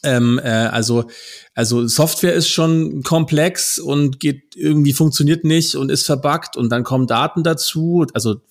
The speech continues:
ne, von DevOps zu, zu DataOps und Daten sind schon komplex und verändern sich und irgendwie falsch oder, <laughs> ja, äh, müssen, müssen gehandelt werden, ähm, und dann, dann noch quasi Machine Learning oder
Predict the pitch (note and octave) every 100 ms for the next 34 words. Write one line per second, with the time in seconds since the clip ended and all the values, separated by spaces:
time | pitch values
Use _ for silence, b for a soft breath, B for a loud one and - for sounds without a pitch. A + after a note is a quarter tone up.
0 | _ - C3 C3 A2+ A2 B2 C3+ D3 C3
1 | - A2+ A2+ A2+ - A2 G#2+ C#3 D#3+ E3+
2 | D#3+ D#3+ - A#2+ A2+ C3+ E3 C3+ D3+ -
3 | D3+ D3 C#3+ B B B B - - C3+
4 | C3 C#3 D3 - - A#2+ C#3 A#2+ C#3 D#3
5 | D3 C3 C#3+ D3+ - - C3 B2+ C3 B2+
6 | - - C3 C3+ A#2+ B2 - C3 D3 E3
7 | D#3+ - - C3+ C3 B2+ C3 B B B
8 | B B B B - B2 C3+ D#3 - C3+
9 | C3 B2+ B2+ C3+ - C#3 C3+ C3 C#3 C3
10 | B2 C#3+ C#3 C3 C3 C3+ C3+ C#3 B2 B2
11 | B2 A#2+ B2+ B2+ D3+ C#3+ - - - -
12 | _ - C3+ B2+ B2+ A#2+ - E3+ D#3 D3
13 | D3 B2+ B2+